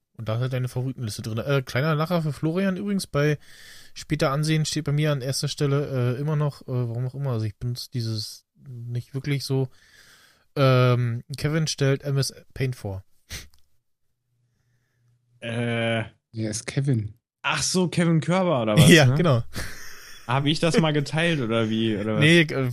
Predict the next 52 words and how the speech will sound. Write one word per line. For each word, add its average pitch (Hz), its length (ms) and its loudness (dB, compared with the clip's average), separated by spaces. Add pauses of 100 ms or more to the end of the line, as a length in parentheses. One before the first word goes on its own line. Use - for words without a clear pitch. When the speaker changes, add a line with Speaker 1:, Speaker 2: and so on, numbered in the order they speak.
Speaker 1:
weiß 123 220 0
ich 139 60 0
nicht. 113 320 -4
Äh, 113 220 -2
es, - 280 -6
es 120 120 -10
steht - 180 -8
hier 120 100 -4
nur 117 180 -4
als 101 240 -4
halt 110 120 -8 (240)
Speaker 2:
So, 123 180 0
ich 156 100 4
Speaker 1:
Liste 120 120 -4
Speaker 2:
dachte, 110 140 -2
Speaker 1:
drin. 107 80 2
Speaker 2:
du 135 100 2
hättest 131 180 -4
irgendwie 139 280 2
noch 139 120 2
so 135 160 -2
ein 139 80 0
peinliches 135 480 -2
Video 147 240 2
von 139 180 2
mir 131 140 4
gefunden 131 400 2
oder 120 220 2
Speaker 1:
Nee, 143 60 6
Speaker 2:
so. 160 60 8
Speaker 1:
nee. 170 200 8
Speaker 2:
Irgendwie 147 160 6
so 135 80 2
was 139 180 -2
ganz - 300 -6
Schlimmes 156 500 2
irgendwie. 139 280 0
Speaker 1:
Nee, 160 40 8
da 151 100 8
hat 143 120 2
einer, 120 960 2 (220)
äh, - 40 -8
ausge-, 123 220 -4 (120)
Speaker 2:
Ah. 127 320 -4
Speaker 1:
ausgegraben 135 680 0
und 131 140 -4
auf 117 180 -6
YouTube 139 260 -4
gestellt, 127 500 0
äh, 113 360 0 (180)
Kevin 131 220 -2
Körber, 127 480 0